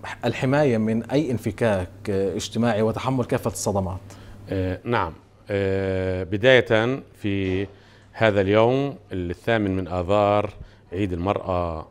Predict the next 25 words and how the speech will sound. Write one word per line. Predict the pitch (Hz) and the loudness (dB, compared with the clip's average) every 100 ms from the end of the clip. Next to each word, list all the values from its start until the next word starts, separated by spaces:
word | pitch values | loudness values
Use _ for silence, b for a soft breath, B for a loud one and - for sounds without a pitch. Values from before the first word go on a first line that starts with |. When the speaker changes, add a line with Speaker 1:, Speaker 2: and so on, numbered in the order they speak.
| - | -10
Speaker 2:
العالمي | 98 - 98 104 98 98 92 95 - | -8 -2 2 2 2 -2 -4 -6 -10
وعيد | 82 85 87 | -8 -6 -6
المرأة | 82 98 - | -4 -4 -4
الفلسطينية، | 92 - 85 - - 85 98 101 101 98 B B B B | -8 -8 -12 -12 -8 -6 -2 -2 -4 -6 B B B B
نقول | 95 - 117 110 | -6 0 0 0
كل | 110 92 | -2 0
عام | 92 113 120 135 - | 2 4 4 2 -2
ونسائنا | 101 92 85 107 98 98 95 92 90 | -4 -4 -2 0 0 -2 -2 -4 -4
بألف | 78 90 95 - | -6 -4 -6 -6
خير. | - 101 113 127 127 - B B B B B B | -2 0 2 0 -4 -16 B B B B B B
نسائنا | 98 - 127 117 107 | -4 0 2 2 -2
في | - | -4
السجون، | - 92 95 123 123 123 | -8 -4 0 2 2 2
نسائنا | 101 - 101 98 92 | -2 -2 -4 -2 -4
في | |
الحقول، | - - 92 - 107 107 | -6 -10 -8 -4 0 0
نسائنا | 98 - 95 92 90 | 0 -2 -4 -2 -4
في | - 92 92 - | -4 -2 -2 -4
الوظيفة، | 92 87 85 113 110 107 | -4 -4 -4 -4 -4 -2
نسائنا | 101 95 104 95 92 | -4 -4 -6 -4 -6
في | |
البيت، | 90 76 110 123 117 | -6 -2 2 2 0
في | - 87 | -6 -8
كل | - 107 95 | -4 -2 -2
مكان، | 90 - 117 123 | -4 -2 0 2